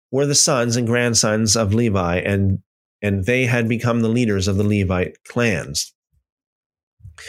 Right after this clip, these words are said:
The two Gershon clans were Libnites and Sh-, Shimei-, Shimeites. And they had seven thousand five hundred men and boys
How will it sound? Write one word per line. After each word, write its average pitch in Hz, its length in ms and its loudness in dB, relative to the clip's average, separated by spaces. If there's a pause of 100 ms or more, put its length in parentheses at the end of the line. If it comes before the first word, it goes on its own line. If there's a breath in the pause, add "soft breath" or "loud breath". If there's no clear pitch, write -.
(840 loud breath)
The 123 100 -2
two 226 340 0
Gershon 170 840 0 (840)
clans 127 600 0
were 123 240 2
Libnites 180 760 0
and 131 260 0
Sh-, - 480 2
Shimei-, 160 640 2
Shimeites. - 800 2 (2750 loud breath)
And 131 200 0
they 151 160 4
had 143 340 2
seven 175 380 0
thousand 127 400 0
five 131 280 0
hundred 143 240 0
men 113 280 0
and 117 240 0
boys 101 380 2